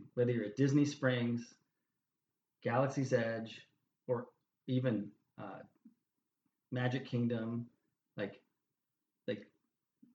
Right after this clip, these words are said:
the one thing that dominates is Baby Yoda. Like, just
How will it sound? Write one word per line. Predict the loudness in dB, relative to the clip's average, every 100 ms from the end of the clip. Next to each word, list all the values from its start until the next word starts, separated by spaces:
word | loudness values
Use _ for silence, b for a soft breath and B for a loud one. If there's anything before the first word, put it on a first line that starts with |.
| _
the | -6
one | 0 2 4
thing | 2
that | 0 -6 -14 _ 4
dominates | 8 8 8 6 0 -6 -14 -20 -20 -20 _ _ _
is | -6 -4
Baby | -2 -2 -2 -6 -8
Yoda. | -14 -18 -20 -6
Like, | -6 -6 -12 _ b b b b b _ _ -6
just | -6